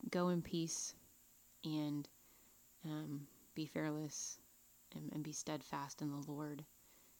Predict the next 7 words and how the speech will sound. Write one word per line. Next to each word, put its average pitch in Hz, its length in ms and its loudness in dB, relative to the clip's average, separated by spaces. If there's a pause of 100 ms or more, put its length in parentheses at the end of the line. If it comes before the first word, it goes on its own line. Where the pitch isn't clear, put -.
(200)
and 160 140 -2 (180)
He 160 240 4
will, 143 580 0 (800)
um, - 360 -4 (1300)
in 151 100 -2
His 143 280 -4
time, 143 500 -2